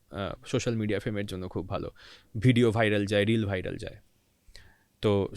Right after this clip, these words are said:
বৃহস্পতি তৃতীয় স্থান থেকে, আ, দৃষ্টি দেবে সপ্তমে এবং নবমে, অর্থাৎ সন্তান জন্ম এবং ম্যারেজের জন্য খুব ভালো, ফার্স্ট ম্যারেজের জন্য খুব ভালো। অর্থাৎ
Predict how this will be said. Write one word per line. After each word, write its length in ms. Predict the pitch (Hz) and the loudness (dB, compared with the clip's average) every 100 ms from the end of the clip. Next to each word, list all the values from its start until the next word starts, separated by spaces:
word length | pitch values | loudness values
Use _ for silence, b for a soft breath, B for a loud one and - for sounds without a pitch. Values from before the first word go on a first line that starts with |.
| - | 0
বৃহস্পতি 420 | 120 139 143 147 | 2 4 2 0
তৃতীয় 280 | 139 131 147 | 0 0 -2
স্থান 260 | - 131 127 | 0 -2 -2
থেকে, 360 | 127 131 131 b b b - | 0 0 -2 b b b -4
আ, 120 | 104 104 101 98 98 95 - - - | 0 0 0 0 -4 -8 -14 -16 -4
দৃষ্টি 300 | 120 - 127 | -2 0 0
দেবে 380 | 120 117 113 107 - _ _ _ _ _ _ _ _ - | 0 2 2 2 -6 _ _ _ _ _ _ _ _ -4
সপ্তমে 540 | - 127 - 120 123 | 2 2 2 2 4
এবং 380 | 117 107 104 104 | 2 2 0 0
নবমে, 320 | 104 117 135 262 | 2 4 4 0
অর্থাৎ 300 | - 110 - | -4 -6 -2
সন্তান 380 | 113 107 113 | -4 -2 -2
জন্ম 240 | 110 107 110 | 0 0 0
এবং 200 | 104 107 | -2 0
ম্যারেজের 320 | 98 101 101 | 0 0 -2
জন্য 260 | 101 92 90 | -4 -6 -6
খুব 180 | 90 | -6
ভালো, 140 | 85 85 | -6 6
ফার্স্ট 280 | 160 156 156 | 8 8 6
ম্যারেজের 300 | 127 113 101 | 4 4 -2
জন্য 220 | 92 95 | -6 -8
খুব 200 | - - | -10 -10
ভালো। 220 | 95 - - B B B B | -12 -12 -18 B B B B
অর্থাৎ 260 | 123 117 | 0 4